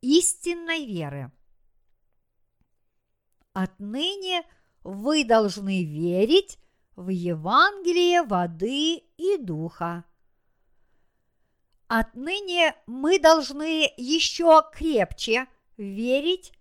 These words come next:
в евангельское слово о воде и духе. Мы должны знать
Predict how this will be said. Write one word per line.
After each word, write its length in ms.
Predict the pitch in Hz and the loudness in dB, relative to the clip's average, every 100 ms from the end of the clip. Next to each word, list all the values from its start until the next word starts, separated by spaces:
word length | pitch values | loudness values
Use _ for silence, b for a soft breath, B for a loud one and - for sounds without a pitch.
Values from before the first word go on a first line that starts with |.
| _ _ | _ _
в 120 | 214 | -14
евангельское 1160 | 220 247 262 240 320 415 349 349 - - 349 359 | -10 -4 -2 2 2 2 -4 -4 -6 -4 -2 0
слово 720 | - - 269 208 160 170 247 - _ _ _ - | -2 -4 0 0 2 6 6 4 _ _ _ 4
о 160 | 277 | 4
воде 640 | 254 247 214 175 233 302 392 - _ - | 6 4 2 -4 -4 -2 -4 -10 _ 2
и 100 | 359 | 2
духе. 600 | 220 147 139 165 147 151 _ _ _ _ _ _ | 2 -8 -8 -12 -12 -14 _ _ _ _ _ _
Мы 200 | 220 277 | -4 0
должны 600 | 254 269 262 240 247 262 | 6 6 6 -2 -2 0
знать 580 | 226 240 269 330 240 - | 0 2 2 2 -2 -14